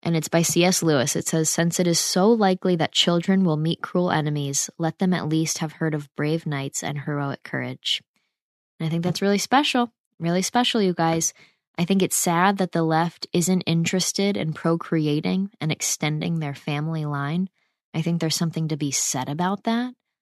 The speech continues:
about the fact that they would prefer these days to save the environment and save their political cause of climate change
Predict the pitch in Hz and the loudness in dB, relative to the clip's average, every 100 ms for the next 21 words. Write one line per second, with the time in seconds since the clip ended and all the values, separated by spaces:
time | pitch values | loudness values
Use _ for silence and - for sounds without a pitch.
0 | _ 165 170 156 - 160 160 156 147 156 | _ -4 -2 -2 0 0 0 -4 -4 -2
1 | 156 151 147 - 156 160 - - 151 - | 0 0 -4 -6 -4 -4 -4 -4 -6 -6
2 | - 151 156 190 233 240 214 220 208 226 | -4 -2 0 -2 -4 -4 2 2 2 0
3 | 226 240 233 - 170 - 160 170 170 170 | 2 2 0 -4 -4 0 2 2 2 0
4 | 160 147 147 143 151 196 214 247 - - | 0 0 -2 -2 -2 0 0 0 -4 -12
5 | - 165 165 - - 160 165 170 156 151 | -6 -2 -2 -2 0 0 0 -2 -4 -6
6 | - 160 156 156 170 202 185 - 175 180 | -6 -4 -2 0 2 0 0 2 4 4
7 | 202 185 - - 156 160 185 - 214 226 | 2 0 -4 -4 -4 -2 -4 -2 -2 -2
8 | 240 247 | -2 -6